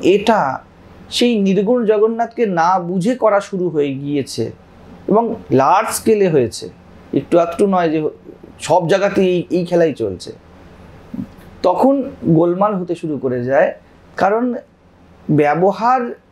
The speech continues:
ব্যবহারিক নির্গুণকেই করা হয়। আমরা একটু আগে বলছিলাম গুরু, গুরু না বিসারু, গুরুই ব্যবহারিক হয়, ব্রহ্ম ব্যবহারিক হয় না। কিন্তু যখন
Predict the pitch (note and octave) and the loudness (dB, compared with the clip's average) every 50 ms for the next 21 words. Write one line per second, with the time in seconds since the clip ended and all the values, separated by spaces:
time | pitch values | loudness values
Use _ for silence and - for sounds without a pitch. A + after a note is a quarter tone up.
0 | - D#3+ D3+ C3 C#3+ C#3+ C#3+ D3+ E3+ F#3 F#3 F#3 G#3 A3 A3+ - - - A3 G3+ | -8 -6 -4 0 2 2 2 2 0 0 0 0 0 0 0 0 -2 -4 -4 -2
1 | F#3+ F3+ F3+ E3+ E3+ D#3+ F3 G3 G3 F#3 F#3+ - F#3+ F#3+ F#3+ G3 G#3+ B3+ D4 C4 | -2 -2 0 -2 -2 -2 -2 -2 -2 -2 -2 -2 0 0 2 2 2 2 2 2
2 | - C#4+ C4+ B3+ F#3+ A#2+ A2 G2+ - _ _ _ _ _ _ - - D#3+ E3 D#3+ | 0 0 0 -2 -4 -6 -8 -14 -16 _ _ _ _ _ _ -4 -2 0 0 2
3 | D#3+ F#3+ F#3 F#3 F#3+ F#3+ G3 G3 A3+ A#3+ A#3 G#3+ F#3+ A#3 C4 B3 F3 - - _ | 2 2 4 4 4 4 2 2 0 -2 0 0 0 0 2 0 -2 -4 -8 _
4 | _ _ _ _ - - - - - - - - - - - - - - - D#3 | _ _ _ _ -20 -20 -20 -20 -20 -20 -20 -20 -20 -20 -20 -20 -12 -6 -2 2
5 | D#3 G#3+ A#3+ B3+ A#3+ B3 G#3+ F3+ C3+ - - A2 A2 - - - - - - - | 2 4 4 2 0 0 0 -2 -2 -4 -6 -8 -8 -8 -10 -12 -14 -20 -20 -20
6 | - - - - - - - - - - - - A#2+ B2 D3+ F3+ F3+ G3 G#3 A#3 | -20 -20 -20 -20 -20 -20 -20 -20 -20 -8 -2 2 4 4 4 4 4 2 2 2
7 | C4+ C#4+ D4 D4 C#4 C#4+ C#4+ B3+ C4 G#3 F#3+ D3 - B2 G#2+ G#2 G2 - _ _ | 2 2 0 0 0 0 -2 -2 -2 -4 -6 -8 -8 -12 -12 -12 -14 -20 _ _
8 | _ - - - - - - - - - - C3 D3+ F3 G3 A3 A3 G#3 G#3 G3+ | _ -20 -20 -20 -20 -20 -20 -14 -8 -2 0 2 2 2 2 2 2 2 2 2
9 | G3+ G#3 G#3+ G#3+ A3+ G#3 G#3+ - A#3+ C4 C4 G#3 E3+ - - - - - - - | 0 0 0 -2 -2 -4 -4 -2 0 0 0 0 -2 -6 -14 -20 -20 -20 -20 -20
10 | - - - - - - A#3 A3 B3+ F#3+ E3 G#3 G#3 G3+ G#3 - C#4 D4 D4+ D4+ | -20 -20 -20 -6 -2 0 2 2 2 2 4 2 2 2 2 0 0 0 0 -2
11 | C#4+ | -6